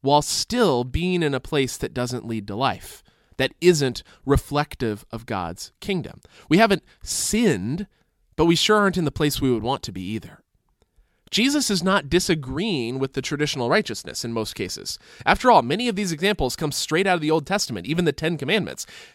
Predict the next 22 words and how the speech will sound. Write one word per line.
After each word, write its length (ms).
And 260
like 180
he 60
just 220
said, 320
he 120
didn't 200
come 220
to 160
abolish 640
even 320
the 80
tiniest 680
bit 140
of 120
the 100
law, 320
but 260
rather 340
to 240
fulfill 480
it. 140